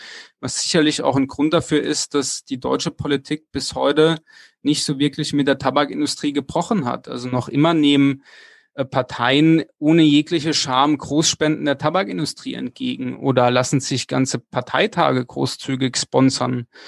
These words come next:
Also meines Erachtens ist es da wirklich höchste Zeit, die Tabakindustrie, der Tabakindustrie diese Machtinstrumente mal wegzunehmen. Und, ähm, zuletzt vielleicht noch, ähm, ein Aspekt, den ich auch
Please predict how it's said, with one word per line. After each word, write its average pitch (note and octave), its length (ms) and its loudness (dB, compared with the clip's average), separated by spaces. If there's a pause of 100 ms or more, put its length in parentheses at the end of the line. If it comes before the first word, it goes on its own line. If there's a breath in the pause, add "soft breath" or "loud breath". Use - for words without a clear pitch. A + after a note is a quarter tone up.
(160 loud breath)
Also A#2+ 120 -8
meines C3+ 320 0
Erachtens D#3 500 -4
ist D#3 160 -4
es D3+ 140 -6
da C3 160 -2
wirklich C3+ 320 -2
höchste D3 340 0
Zeit, C#3+ 340 -2
die D3+ 100 -2
Tabakindustrie, D#3 1040 -2 (100)
der C3 220 -4
Tabakindustrie D3+ 540 -4
diese C3+ 220 -2
Machtinstrumente C#3 840 -2
mal C3+ 180 -2
wegzunehmen. C#3 720 -4 (640 loud breath)
Und, C3+ 320 4
ähm, C#3 380 4 (180)
zuletzt C#3+ 460 -2
vielleicht F#3+ 320 -2
noch, D#3+ 480 0
ähm, C3+ 400 0 (400)
ein D3+ 200 2
Aspekt, - 640 -6 (420)
den C#3+ 100 0
ich C3+ 220 -4
auch E3 320 0